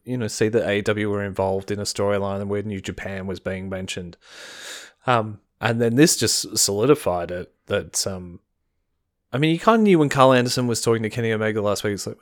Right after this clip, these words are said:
"Are they gonna reform?"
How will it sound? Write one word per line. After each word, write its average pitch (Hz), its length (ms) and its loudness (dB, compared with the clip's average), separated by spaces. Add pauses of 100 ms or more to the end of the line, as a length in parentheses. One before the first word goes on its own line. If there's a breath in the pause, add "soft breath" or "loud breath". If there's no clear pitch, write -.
"Are 156 160 -8
they 170 160 -4
gonna 170 380 -6 (1080 loud breath)
reform?" 127 880 2